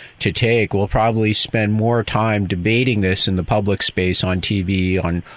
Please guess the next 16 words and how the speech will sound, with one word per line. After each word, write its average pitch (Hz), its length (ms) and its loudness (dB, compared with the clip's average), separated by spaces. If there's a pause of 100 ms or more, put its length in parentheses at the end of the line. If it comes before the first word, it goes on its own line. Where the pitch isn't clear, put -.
(200)
on 95 220 -2
radio, 98 420 2
like 95 240 0
we're 95 100 0
doing 95 320 0
now, 107 420 2 (340)
than, 120 240 0
than 120 160 2
the 117 140 4
effort 120 260 2
it 110 40 2
would 104 140 2
take 113 280 2
to 101 140 2
implement 123 460 0
this, 117 300 2